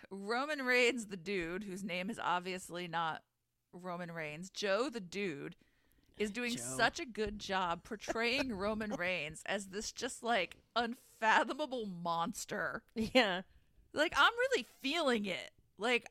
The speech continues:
Speaker 1: I feel personally victimized by Roman Reigns, and I'm certainly not
Speaker 2: <laughs>
Speaker 1: dealing with what Jimmy's dealing with. I don't even go there. So.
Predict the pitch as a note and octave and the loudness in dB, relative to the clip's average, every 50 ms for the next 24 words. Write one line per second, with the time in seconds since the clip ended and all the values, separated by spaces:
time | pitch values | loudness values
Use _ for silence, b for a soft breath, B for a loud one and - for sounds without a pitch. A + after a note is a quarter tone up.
0 | _ - G#3 A#3+ C4+ D4 E4 F4+ E4+ - - C4+ C4+ B3+ A#3+ A3+ A3 G#3 G#3+ G3+ | _ 0 0 2 2 2 0 0 -2 -6 -8 -4 -2 0 0 2 2 0 0 -2
1 | - _ - - A#3+ A3+ D4 - - A#3+ A3 A3 G#3+ F3+ D#3+ F3+ F3+ - - F3 | -4 _ -6 -2 0 0 0 -2 -4 -2 -2 0 -2 -2 -4 -6 -8 -6 -6 -6
2 | D#3+ D3+ D3+ D3+ E3+ - F#3+ F3 E3+ F3 F#3 E3+ F3 E3+ E3 F3 E3+ D#3 C#3 C3 | -4 -4 -4 -4 -4 -2 -2 -2 0 -2 -2 -2 -4 -6 -4 -4 -4 -2 -4 -6
3 | - - - G#3 - G#3+ B3 C4 - - - - C4 B3+ C#4 D#4 B3 C#4 B3+ - | 4 6 6 6 8 6 6 4 4 0 -6 2 6 6 6 6 6 4 2 4
4 | G3 A3 G#3 G#3+ G#3 - C4 A3 A3+ G#3 F#3+ F#3+ G3 F#3+ G#3 G3 - - G3+ F#3+ | 6 6 6 6 6 6 4 4 4 2 0 0 0 -2 -2 0 -2 -2 -2 -2
5 | E3 D#3+ G3+ - E3 D#3+ D3+ - E3 - D#4+ - E3 D#3 A3 - - - G#3+ A#3+ | -4 -6 -6 -6 -6 -6 -6 -6 -6 -4 -4 -2 -2 -4 -4 -8 -2 0 0 2
6 | D#4+ D4+ A3+ F3+ F#3 E3+ E3+ A3 A#3+ A3+ - C#3+ C#3 - - - - - _ _ | 2 0 -2 -2 -4 -2 0 2 2 2 2 0 -6 -8 -8 -10 -12 -14 _ _
7 | _ _ _ _ D#4+ C4 - - F3 D#3 D#3 E3 E3+ E3+ D#3 - | _ _ _ _ -20 -20 -10 -6 -4 -4 -2 -2 -4 -6 -8 -10